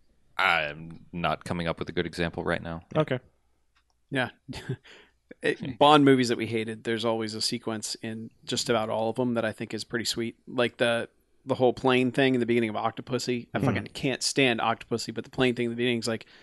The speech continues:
Speaker 3: that's pretty good. You know?
Speaker 4: Octopussy is pretty good.
Speaker 3: No, you're fucking, sh-, no. You don't get to say that, Chuck.
Speaker 4: I do get to
Speaker 3: Octopussy
Speaker 4: say it.
Speaker 3: No, you don't. It's
Speaker 4: I
Speaker 3: fucking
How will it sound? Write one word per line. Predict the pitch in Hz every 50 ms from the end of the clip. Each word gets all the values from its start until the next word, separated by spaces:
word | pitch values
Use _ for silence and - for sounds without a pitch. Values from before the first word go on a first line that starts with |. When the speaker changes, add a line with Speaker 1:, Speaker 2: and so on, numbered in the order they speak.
| - - _ _ _ _ -
Speaker 3:
that's | - 139 127 -
pretty | - - 143 123
good. | 107 120 110 104 98 95 - _ _ _ _ _ _ _ _ _ _ _ _ _ _ _ _ _ _ _ -
You | 123 113
know? | 107 104 101
Speaker 4:
Octopussy | - 104 - - - - - - -
is | -
pretty | - - - -
good. | - - - - - _ _ _
Speaker 3:
No, | - 127 123 113 107
you're | 110 117 123 120 117 107 _ _ _ _ - - - -
fucking, | 131 123 - 117
sh-, | - -
no. | 139 127 120 110 101 98 - _ _ - -
You | 123 135 143
don't | 151 147
get | 143 156
to | 127 -
say | - 143 127 120
that, | 110 104 107 -
Chuck. | - - 110 104 101 - - - -
Speaker 4:
I | - 202
do | - - 359 392 311
get | - -
to | - 185
Speaker 3:
Octopussy | 175
Speaker 4:
say | - - 180 135 107
it. | 90 - -
Speaker 3:
No, | 156 156 151
you | 147 143
don't. | 139 143 127 113 -
It's | - 202
Speaker 4:
I | -
Speaker 3:
fucking | - - 160 151 - 135 127